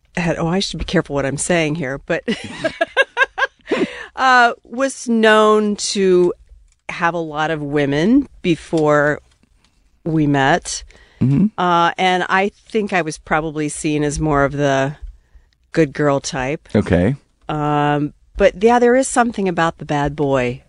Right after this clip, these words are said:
Speaker 1: that's enticing. Um, it's not necessarily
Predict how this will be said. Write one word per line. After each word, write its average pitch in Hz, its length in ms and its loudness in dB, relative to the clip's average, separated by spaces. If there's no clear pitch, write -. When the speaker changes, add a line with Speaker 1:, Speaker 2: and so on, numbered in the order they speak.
Speaker 1:
that's - 680 -6
enticing. 220 840 0
Um, 151 400 0
it's - 360 -2
not 196 400 2
necessarily 160 1300 0